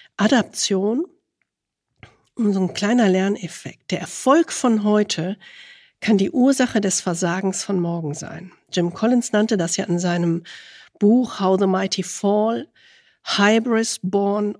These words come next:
of Success. Es gibt ja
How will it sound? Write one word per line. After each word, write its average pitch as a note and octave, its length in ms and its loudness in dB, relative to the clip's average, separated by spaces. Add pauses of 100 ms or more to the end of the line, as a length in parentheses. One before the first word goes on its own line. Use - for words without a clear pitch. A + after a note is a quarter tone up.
(160)
of E3+ 180 -8
Success. - 1000 -6 (720)
Es - 160 -8
gibt - 160 -4
ja F3 180 -2